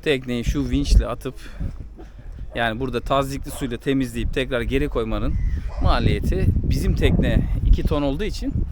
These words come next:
on bin lira gibi bir rakam. Ya pazarlıkta sekiz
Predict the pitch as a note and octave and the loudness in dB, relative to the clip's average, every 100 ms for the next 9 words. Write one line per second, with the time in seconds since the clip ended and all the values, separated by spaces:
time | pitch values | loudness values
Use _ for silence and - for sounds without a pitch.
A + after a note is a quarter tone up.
0 | - - - - F3+ F3 B2 A#2 A2+ C3+ | 0 -2 -6 -2 0 0 0 -2 -2 0
1 | E3 B2+ A#2+ G2+ - - - - - - | 0 0 0 -2 -4 -4 0 2 2 -2
2 | - - - - - - - - - - | -4 -4 -4 -4 -4 -4 -4 -4 -4 -4
3 | - - - - - - - - - - | -4 -8 -8 -8 -6 -6 -8 -10 -12 -12
4 | - - - D#3+ C3 G2+ - C#3 D3 B2 | -12 -8 -2 0 0 -2 -4 -6 -4 -6
5 | C#3+ - | -8 -10